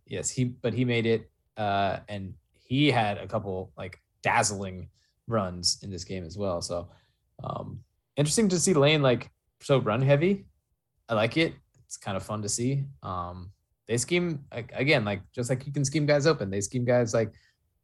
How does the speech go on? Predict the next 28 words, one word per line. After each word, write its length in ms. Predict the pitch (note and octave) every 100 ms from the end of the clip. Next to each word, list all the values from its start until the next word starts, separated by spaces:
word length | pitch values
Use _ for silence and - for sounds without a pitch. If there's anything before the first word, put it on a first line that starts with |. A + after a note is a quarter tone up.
| _ _
running 320 | - A2 C3+ C3+
in 140 | C#3
space 440 | - D#3 G#2 -
<laughs> 60 | -
pretty, 400 | - D3 C#3+ C#3 - - - G3+ A#3 -
pretty 220 | - G3+ E3+
quickly 420 | - G3+ F3 D#3+
and 100 | D3
easily. 360 | C#3 A#2 F#2+
So, 260 | F#2 F#2 F#2+ - _ _ _ -
uh, 140 | G#2 A#2+
it 60 |
was 140 | D3 C#3
good. 180 | C3
Texas 240 | B2+ C3 B2+
A 60 |
and 80 | A2+
M 120 | G#2+
just 280 | G#2 G2+ -
kinda 200 | - G2
can't 200 | F2 G2+
get 100 | F#2
out 100 | F2+
of 60 | F2+
their 80 | F2+
own 100 | F#2
way 260 | F#2 F#2
and 140 | F2+